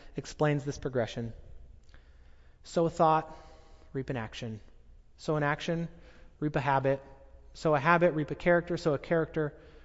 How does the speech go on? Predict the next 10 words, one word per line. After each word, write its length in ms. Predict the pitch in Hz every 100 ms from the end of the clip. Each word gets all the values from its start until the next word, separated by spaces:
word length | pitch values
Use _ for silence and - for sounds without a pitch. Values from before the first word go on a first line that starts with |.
| - -
reap 160 | 131
a 40 | 131
destiny." 540 | 120 - - 107 151 - - - - - - - - - - - - - - - - - - - -
Wisdom 320 | 165 175 180
is 100 | 147
not 160 | 147 131
just 160 | 131
a 60 | 120
single 400 | - 160 156 156
choice, 520 | - 160 156 -